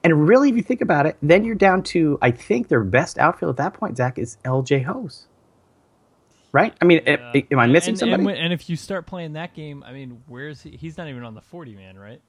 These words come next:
Speaker 1: No.
Speaker 2: So <laughs> where, so where does he fit on the twenty-five man roster? Who gets
Speaker 1: Well, when
Speaker 2: moved on the
Speaker 1: Paredes goes on the
Speaker 2: forty man
Speaker 1: D L,
Speaker 2: roster?
Speaker 1: when Paredes goes on the D L today
Speaker 2: Yeah,
Speaker 1: for
Speaker 2: that's
Speaker 1: sixty
Speaker 2: true.
Speaker 1: days, he
Speaker 2: That's
Speaker 1: might
Speaker 2: true.
Speaker 1: get that. But,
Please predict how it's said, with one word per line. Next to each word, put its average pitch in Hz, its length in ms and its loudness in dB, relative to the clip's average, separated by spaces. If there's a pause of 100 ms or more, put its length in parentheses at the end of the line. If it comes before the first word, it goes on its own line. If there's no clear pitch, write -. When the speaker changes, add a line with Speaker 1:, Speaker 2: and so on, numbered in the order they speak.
(760)
Speaker 1:
No. 95 220 -10 (140)
Speaker 2:
So 147 200 -16
<laughs> - 380 -10
where, 175 240 -8 (320)
so 165 180 -16
where 151 180 -14
does 151 120 -14
he 165 80 -14
fit 151 380 -16
on 131 340 -16
the 123 100 -16
twenty-five 151 720 -10
man 113 200 -18
roster? 110 440 -20
Who 147 160 -12
gets 147 160 -12
Speaker 1:
Well, 113 80 6
when 117 140 8
Speaker 2:
moved - 0 -
on 120 40 0
the - 60 -8
Speaker 1:
Paredes 131 400 6
goes 113 240 2
on 107 140 2
the 104 80 2
Speaker 2:
forty 104 100 -2
man 110 80 4
Speaker 1:
D 110 40 2
L, 110 140 4
Speaker 2:
roster? - 240 -4
Speaker 1:
when 107 140 -8
Paredes 113 280 0
goes 107 160 0
on 104 120 -2
the 101 40 -2
D 104 180 0
L 107 120 2
today 87 220 -4
Speaker 2:
Yeah, 82 100 -6
Speaker 1:
for 92 80 -6
Speaker 2:
that's - 100 -8
Speaker 1:
sixty - 260 -6
Speaker 2:
true. 101 80 -20
Speaker 1:
days, 87 400 -8 (140)
he 104 60 -10
Speaker 2:
That's 92 80 -8
Speaker 1:
might 90 180 -6
Speaker 2:
true. 82 100 -8
Speaker 1:
get - 80 -12
that. 78 200 -6
But, 90 160 -6